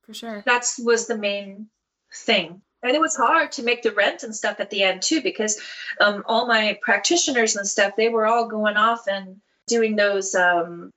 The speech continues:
Speaker 2: signature salon studios or solace salons where you could
Speaker 1: Mm-hmm.
Speaker 2: have, like, rent a room as big as this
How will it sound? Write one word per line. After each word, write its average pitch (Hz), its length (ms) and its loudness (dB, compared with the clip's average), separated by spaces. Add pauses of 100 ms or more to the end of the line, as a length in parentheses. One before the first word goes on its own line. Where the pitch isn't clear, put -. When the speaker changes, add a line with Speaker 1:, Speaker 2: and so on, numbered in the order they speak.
Speaker 2:
signature 254 600 2
salon 208 500 2
studios 214 540 2
or 170 80 0
solace 208 500 2
salons 220 300 2
where 220 140 4
you 220 100 -2
could 202 140 0
Speaker 1:
Mm-hmm. 208 120 2
Speaker 2:
have, 208 240 2
like, 185 200 0 (380)
rent 220 400 2
a 196 120 0
room 214 300 0
as 190 160 2
big 214 240 -2
as 190 180 2
this 220 680 0